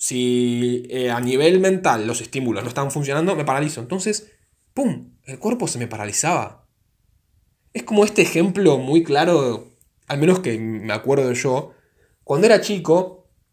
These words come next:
y estaba en alguna pileta de lo de un amigo, con otros amigos,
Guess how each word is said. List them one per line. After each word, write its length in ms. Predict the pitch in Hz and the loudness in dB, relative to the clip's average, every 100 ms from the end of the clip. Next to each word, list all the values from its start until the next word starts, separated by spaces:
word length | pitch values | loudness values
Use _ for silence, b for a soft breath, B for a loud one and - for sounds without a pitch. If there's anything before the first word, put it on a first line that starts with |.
| _ _ _ - | _ _ _ -10
y 120 | 127 | -8
estaba 440 | 117 151 165 143 127 | 0 4 6 4 2
en 200 | 117 107 | -2 -4
alguna 320 | 120 156 - | 0 0 2
pileta 340 | 127 156 139 | 2 2 2
de 80 | 117 | -2
lo 60 | 113 | -2
de 80 | |
un 100 | 127 | -2
amigo, 540 | 123 135 156 147 127 120 | -2 0 2 2 2 0
con 100 | 113 | -2
otros 240 | 127 127 | -2 -2
amigos, 600 | 113 139 147 131 135 - | -2 0 0 -2 -4 -12